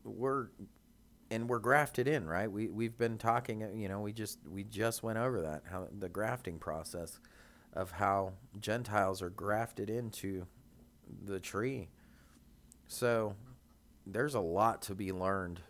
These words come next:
from the nation of Israel and the way that the body of Christ is here in the Americas, in, in the Western world.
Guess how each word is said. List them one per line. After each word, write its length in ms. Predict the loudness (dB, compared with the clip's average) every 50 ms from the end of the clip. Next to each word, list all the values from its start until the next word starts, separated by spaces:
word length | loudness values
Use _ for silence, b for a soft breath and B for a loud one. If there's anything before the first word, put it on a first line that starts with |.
| -18 -16 -12
from 280 | -6 -2 -2 -2 0 0
the 80 | 0
nation 320 | 0 0 0 0 -2 -4 -4
of 100 | -2 0
Israel 520 | 0 0 0 2 2 4 4 4 4 2
and 140 | 0 0 -2
the 60 | -2
way 240 | 0 0 2 2 2
that 280 | 0 0 -2 -4 -4
the 60 | -6 -4
body 300 | -2 0 2 2 0 0
of 100 | -2 -4
Christ 400 | -2 -2 -2 0 -2 -4 -4 -4
is 200 | -4 -4 -4 -4
here 200 | -4 -2 -2 -2
in 220 | -2 -2 -4 -4 -4
the 100 | -6 -6
Americas, 640 | -6 -4 -6 -6 -6 -8 -8 -8 -8 -8 -10 -14 -18 B B B B B B B B B
in, 260 | -6 -6 -4 -4 -6 -6
in 140 | -6 -4 -2
the 100 | -2 0
Western 480 | 2 2 2 2 0 -2 -4 -4 -2 -2
world. 300 | -2 -4 -4 -6 -8